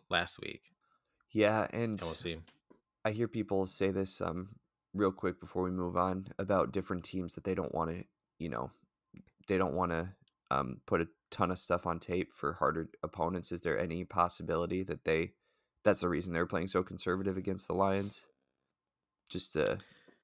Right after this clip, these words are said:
Speaker 2: save the big plays or anything like that?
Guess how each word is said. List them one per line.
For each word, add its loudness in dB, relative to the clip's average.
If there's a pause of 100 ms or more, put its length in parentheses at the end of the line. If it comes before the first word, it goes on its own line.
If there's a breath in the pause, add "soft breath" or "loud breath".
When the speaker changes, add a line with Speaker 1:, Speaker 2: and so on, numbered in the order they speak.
Speaker 2:
save 4
the 6
big 0
plays 2
or 2 (480 loud breath)
anything -2
like -2
that? 0